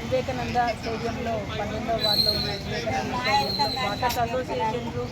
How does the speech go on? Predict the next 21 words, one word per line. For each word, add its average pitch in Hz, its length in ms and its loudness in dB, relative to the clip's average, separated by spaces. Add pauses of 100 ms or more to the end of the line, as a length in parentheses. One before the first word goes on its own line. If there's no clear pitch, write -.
(320)
మరియు 233 460 0 (400)
ఇక్కడ 240 200 2
ఉన్న 233 380 0
రైతు 226 240 0
బజార్, 247 460 4 (380)
ఆ, 220 180 -2 (560)
లో 240 180 2
కూడా 240 140 2
ప్రచారం 254 400 4
చేయడం 240 300 2
జరిగింది. 226 460 0 (480)
వాకర్స్ 523 300 0
అసోసియేషన్ 494 540 0
వాళ్ళు 679 200 2
కానీ - 260 4 (140)
మరి 233 200 4
ఇక్కడ 240 280 2 (100)
ఉన్న 240 180 2 (440)
రైతులలో 269 600 4
ప్రతి, 254 380 2
వివే-, 480 760 4